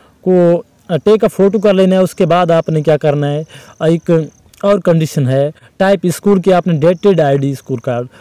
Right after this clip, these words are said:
अ, dated आईडी स्कूल का आपने करना है, ठीक है। उसके बाद आपने क्या करना है, Process my application, ठीक है। जैसे process my application करेंगे, आपको एक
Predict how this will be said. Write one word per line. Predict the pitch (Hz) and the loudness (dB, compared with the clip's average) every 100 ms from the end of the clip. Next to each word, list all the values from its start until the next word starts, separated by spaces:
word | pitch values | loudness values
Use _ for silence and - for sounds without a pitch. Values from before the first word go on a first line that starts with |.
| - 143 | -10 -2
अ, | 131 | -2
dated | 123 160 185 202 180 | 0 0 2 2 2
आईडी | 151 143 143 | 2 0 -2
स्कूल | - 131 | -6 -8
का | 127 | -6
आपने | 131 131 | -6 -6
करना | 120 123 117 | -6 -6 -6
है, | 117 | -8
ठीक | 175 | -8
है। | 170 - - _ - | -8 -8 -18 _ -4
उसके | 226 - 247 | -4 0 0
बाद | 180 180 208 185 | 0 0 2 0
आपने | 180 180 | 0 -2
क्या | 165 165 | 0 0
करना | 165 156 151 | 0 -2 -2
है, | 143 165 - _ _ _ _ _ _ | -4 -6 -12 _ _ _ _ _ _
Process | 202 196 180 226 196 190 | 0 0 0 -2 -2 0
my | 175 175 | 0 0
application, | 156 170 151 151 131 104 _ _ _ _ _ _ _ _ _ - - | -2 -2 -2 -2 -4 -10 _ _ _ _ _ _ _ _ _ -14 -4
ठीक | 190 | 0
है। | |
जैसे | 175 214 233 | 2 2 0
process | - 214 214 247 233 | -4 -6 -6 -2 2
my | 214 | 2
application | 196 208 202 190 180 | 2 0 0 0 -2
करेंगे, | 180 180 165 143 156 - - - | 0 0 0 -2 -2 -8 -16 -6
आपको | 180 - 202 | -4 2 2
एक | 208 - 220 202 | 2 2 0 0